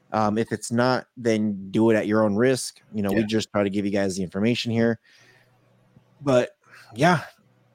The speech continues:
Speaker 1: um, everything's in the description below. Wh-, when, when, when we recommend stuff, you know, we've done some research, we've done some testing, we've done, um, our due diligence to be sure, like, "Hey, this is good." Like,
Speaker 2: But that being said, at the end of the day, we don't run any of these companies, right?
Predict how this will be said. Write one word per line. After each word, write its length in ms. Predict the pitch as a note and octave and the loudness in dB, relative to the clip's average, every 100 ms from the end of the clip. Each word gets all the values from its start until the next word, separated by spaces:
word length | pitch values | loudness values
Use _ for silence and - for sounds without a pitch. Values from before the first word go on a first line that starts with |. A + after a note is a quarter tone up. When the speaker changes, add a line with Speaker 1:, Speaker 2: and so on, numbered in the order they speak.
| - | 0
Speaker 1:
um, 440 | C3 B2+ A#2+ G2+ _ _ _ _ _ _ _ _ - | 2 4 2 -2 _ _ _ _ _ _ _ _ -2
everything's 380 | C3+ E3 F#3+ F#3 | 2 4 6 6
in 60 | |
the 80 | F3 | 4
description 380 | D3 - E3 E3+ | 2 0 0 4
below. 360 | D3 E3+ B2 B2 | 6 6 6 4
Wh-, 60 | |
when, 260 | C#3+ C#3 C3 | 4 4 6
when, 320 | C#3 B2+ B2 | 4 4 4
when 140 | C3+ | 4
we 120 | C3+ F3+ | 6 6
recommend 460 | F#3+ E3+ E3 G3+ | 4 2 2 0
stuff, 320 | - B2+ B2+ | 2 2 2
you 60 | C3 | 0
know, 80 | A#2 | 2
we've 160 | A#2+ A#2 | 2 2
done 160 | C3+ | 0
some 200 | C3 A#2+ | 0 0
research, 440 | B2 C#3+ E3 D#3 B2 | 0 0 0 0 0
we've 180 | A2+ G#2 | -2 2
done 180 | A#2 | 0
some 180 | A#2 G2 | 0 -4
testing, 600 | F2 D3 D3+ - D3 D3 | -2 0 0 -2 -2 0
we've 200 | B2 A2 | 0 0
done, 340 | G#2+ A2 A2 G#2+ - - - - - | 2 2 2 -2 -10 -20 -20 -20 -6
um, 600 | - G2 F#2+ F#2 F#2 E2+ - _ _ _ _ _ A2+ | -2 0 0 -2 -4 -8 -12 _ _ _ _ _ -4
our 120 | G#2+ | -2
due 140 | A#2+ | -2
diligence 540 | B2 C#3 D3 A#2 A#2 - | 2 2 4 0 -2 -4
to 100 | G#2 | -8
be 200 | G#2+ G#2+ | -4 -4
sure, 340 | - C#3 C3 | 0 2 4
like, 200 | G#2 G2 | 2 -2
"Hey, 220 | B2 C#3+ | 2 2
this 240 | B2 A#2 B2 | 2 0 -4
is 80 | A#2 | 0
good." 460 | C#3 C#3+ B2+ A#2+ A#2+ _ _ | 4 6 4 0 -10 _ _
Like, 300 | G2 F2+ - _ _ - - | -2 -2 -4 _ _ -20 -4
Speaker 2:
But 100 | - | 6
that 100 | D3 | 6
being 220 | A#2+ A#2+ F#2+ | 8 6 6
said, 180 | B2 G2 | 4 4
at 40 | |
the 100 | G#2 | 2
end 100 | G#2+ | -2
of 60 | G2 | -2
the 80 | |
day, 140 | F#2+ F#2+ | -2 -4
we 120 | G2 | -2
don't 140 | G#2 F2 | -4 -2
run 160 | G2+ | -4
any 200 | F#2+ F#2 | -4 -6
of 60 | F2 | -6
these 120 | F2 | -6
companies, 440 | - G2+ F2 E2 | -4 -4 -4 -8
right? 220 | F2 G2+ | -4 -6